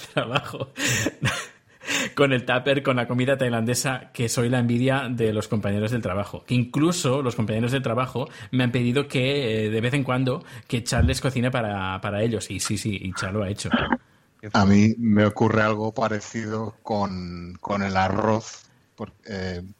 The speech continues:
Speaker 2: yo, a mí, algunos días a la semana, pues también me, me llevo comida y, y yo hago, pues, algo, algo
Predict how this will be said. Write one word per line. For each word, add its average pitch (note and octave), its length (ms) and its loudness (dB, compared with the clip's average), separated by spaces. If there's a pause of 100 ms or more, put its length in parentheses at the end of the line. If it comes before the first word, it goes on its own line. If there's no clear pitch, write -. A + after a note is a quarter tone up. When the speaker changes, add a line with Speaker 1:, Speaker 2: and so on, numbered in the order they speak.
(160)
Speaker 2:
yo, G#2+ 320 -4
a F2+ 140 -4
mí, G#2 120 0
algunos G#2 460 2
días G#2+ 200 0
a A2 60 0
la G2+ 80 -2
semana, G2+ 300 0
pues G2+ 160 -8
también F#2+ 320 -6
me, F2 360 -10
me F2+ 160 -6
llevo G2 400 -2 (320)
comida G#2+ 440 2
y, G#2+ 380 2
y F#2 40 -2
yo G2+ 140 4
hago, G2 320 2 (440)
pues, F2+ 260 0
algo, C3 520 2 (240)
algo B2+ 520 -4